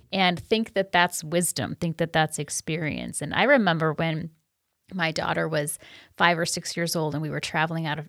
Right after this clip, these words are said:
out of town and, uh, about to turn around and come home, and she had lost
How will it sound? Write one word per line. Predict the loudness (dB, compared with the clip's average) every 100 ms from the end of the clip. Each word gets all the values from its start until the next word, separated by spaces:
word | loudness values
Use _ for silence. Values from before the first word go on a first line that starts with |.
| -8
out | -6
of | -6
town | -6 -6 -4 -6
and, | -8 -12 -18 _ _ _
uh, | -10 -8 -8 -8
about | -2 8 8 8
to |
turn | 2 4 8
around | 8 8
and | 4
come | 0 0
home, | 4 8 10 10 8 4
and | 2 0
she | 0 -2
had | -2 -4
lost | -2 0 0 0 -2 -6 -8 -12